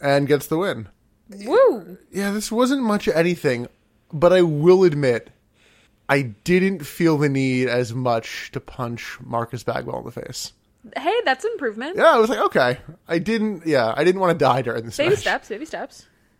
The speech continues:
Speaker 1: We go to commercial and come back, and we get Scott Steiner coming out with three women. <laughs>
Speaker 2: I just called them the babes. Scott Steiner and the babes.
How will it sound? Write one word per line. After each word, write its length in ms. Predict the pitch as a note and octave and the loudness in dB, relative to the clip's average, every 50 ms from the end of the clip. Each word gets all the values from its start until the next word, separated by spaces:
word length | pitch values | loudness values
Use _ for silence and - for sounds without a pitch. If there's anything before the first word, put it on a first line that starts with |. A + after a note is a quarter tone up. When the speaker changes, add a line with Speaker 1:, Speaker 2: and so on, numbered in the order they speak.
| _ _ _ _ _ _ | _ _ _ _ _ _
Speaker 1:
We 140 | C#3 C#3+ D#3 | -6 2 4
go 100 | F#3 G3 | 6 6
to 80 | F#3+ | 6
commercial 480 | F#3+ - F#3+ F#3+ G#3 G3+ - - G3 F#3 | 4 2 2 2 2 2 4 4 2 2
and 100 | F3 D#3+ | 2 2
come 220 | - F3+ F3 E3 | 0 0 0 2
back, 340 | D#3+ E3 E3+ F3+ F#3 F#3 - | 2 2 4 4 2 0 0
and 80 | E3 D3 | -2 -2
we 60 | D3 C#3+ | 0 0
get 120 | C#3 B2+ | -2 -2
Scott 440 | - - - - F#3+ F#3 G#3+ G#3+ - | -2 -6 -4 0 2 2 2 0 -2
Steiner 420 | - - G3+ G#3 A#3 C4 B3+ A3 | 0 2 4 4 4 4 2 2
coming 300 | - D#3+ D#3 C#3 C#3 C3 | 2 0 0 2 2 2
out 300 | C3 B2+ C3+ D#3+ D#3 - | 2 0 0 -2 -2 -4
with 220 | C#3+ C3+ C#3 C#3 - | -2 -2 -2 -2 -4
three 440 | - - - D3 D#3+ F3+ B3 C#4 D4+ | -6 -4 -2 0 2 4 4 4 4
women. 540 | F#3+ G3 A3+ A3+ F#3 B2 A#2 G2+ G#2 C#3 - - | 6 6 6 6 6 2 0 -4 -6 -6 -8 -8
<laughs> 800 | - _ _ B3 - _ _ _ _ _ _ - - A4 E4+ | -16 _ _ -20 -20 _ _ _ _ _ _ -12 -12 -10 -10
Speaker 2:
I 60 | - A3+ | -8 -8
just 180 | G#3+ B3+ - | -10 -8 -4
called 220 | - A#3+ A3 G3 G#3 | -2 -2 -2 0 -4
them 220 | G#3 G3+ F#3+ F#3 | -6 -6 -6 -10
the 60 | F3+ | -10
babes. 640 | E3+ D#3+ D3 D3+ D3+ D3+ E3+ G3 - - - - _ _ | -10 -8 -8 -8 -10 -10 -12 -14 -18 -18 -20 -20 _ _
Scott 280 | - - A#3+ G#3 G3 | -8 -4 -4 -4 -2
Steiner 300 | - G#3+ F#3 F3+ F#3 F3+ | -2 -4 -4 -4 -4 -6
and 160 | E3+ E3+ F3+ F3 | -6 -6 -8 -12
the 60 | D#3+ | -14
babes. 440 | D#3+ C#3+ D3 C#3+ D#3+ F#3+ - - | -12 -12 -12 -12 -12 -14 -16 -16